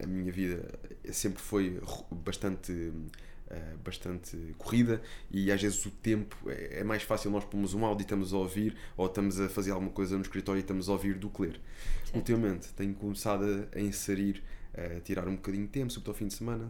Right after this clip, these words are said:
Speaker 1: Todos os, no fim de semana, é regra, tentar ler sempre umas páginas de um determinado livro que eu esteja, na altura que me interessa em particular. E, e realmente, eh, traz-nos, eh, uma, uma serenidade, um momento para nós.
Speaker 2: Sem
Speaker 1: Porque o áudio
Speaker 2: dúvida.
Speaker 1: nós podemos fazer outras coisas. Até estamos a ouvir e aprendemos na mesma,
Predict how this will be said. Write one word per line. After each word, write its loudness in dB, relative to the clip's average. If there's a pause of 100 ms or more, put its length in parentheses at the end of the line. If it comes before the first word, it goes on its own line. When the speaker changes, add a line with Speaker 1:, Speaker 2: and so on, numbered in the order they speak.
Speaker 1:
Todos -2
os, -2
no -4
fim -2
de -2
semana, -2
é -4
regra, -2
tentar -2
ler -2
sempre -4
umas -2
páginas -2
de -2
um -2
determinado -4
livro -8
que -10
eu -6
esteja, -8
na -6
altura -2
que -10
me 2
interessa -4
em -4
particular. -4 (680)
E, 4
e 6
realmente, 2 (220)
eh, -6 (120)
traz-nos, 2
eh, 0 (100)
uma, 0 (340)
uma -2
serenidade, 0
um 0
momento -2
para -2
nós. -2
Speaker 2:
Sem -6
Speaker 1:
Porque 0
o 4
áudio 2
Speaker 2:
dúvida. 2
Speaker 1:
nós 0
podemos -2
fazer -2
outras -2
coisas. -4 (160)
Até 2
estamos 2
a 8
ouvir 4
e 4
aprendemos 0
na 0
mesma, 0